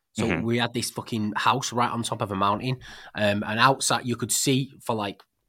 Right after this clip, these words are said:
Speaker 1: uh, I don't, I, it looked like hundreds of miles. It probably was about two or three, four mile. I don't know, but you could see the mountains out over the thing. You could see the ocean out the back, and you could see for miles. But me, the best thing to do, right, because you were so high up, okay,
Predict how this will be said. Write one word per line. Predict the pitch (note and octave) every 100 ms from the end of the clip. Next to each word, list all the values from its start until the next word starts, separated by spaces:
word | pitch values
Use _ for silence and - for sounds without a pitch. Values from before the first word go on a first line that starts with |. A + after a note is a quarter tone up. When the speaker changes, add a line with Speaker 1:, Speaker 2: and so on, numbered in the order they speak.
| _ _ _
Speaker 1:
uh, | - - -
I | D3+
don't, | C#3+ C#3 A2+
I, | C3+ C#3 -
it | D3 E3 -
looked | F3 G3 F#3+
like | F#3+ F3+
hundreds | F#3+ F#3 F#3+
of | F#3
miles. | F3+ F3+ E3+
It | D#3
probably | E3+ D#3 D#3 D3+
was | C#3+ C#3
about | C3+ C3 -
two | D3 C#3
or |
three, | - C3+ B2
four | - C3
mile. | B2 B2+ B2+
I | B2
don't | G#2+
know, | A2+ A2+
but | G#2+ - - -
you | C3+
could | B2 -
see | D3+
the | A#2+
mountains | C3+ D#3 D3+ C#3 C#3
out | C#3
over | B2 C3 B2+
the | B2
thing. | - C#3
You | C3+
could | - A2+
see | B2+
the | A#2
ocean | B2+ C3 C3+
out | B2+
the | A#2+
back, | A#2 B2+ B2+
and |
you | A2+
could | A#2+
see | - A#2+
for |
miles. | A2+ B2+ B2+ -
But | A#2+ - - - -
me, | B2+ B2 -
the | B2
best | A#2 D#3+ - -
thing | E3 D3+
to | C#3+
do, | C3+ E3 A#2+
right, | G2+ A2
because | A#2+ C#3+
you | B2+
were | B2
so | - C#3+
high | - C#3 B2 D3
up, | B2 - - _ - - -
okay, | A2+ A2+ A2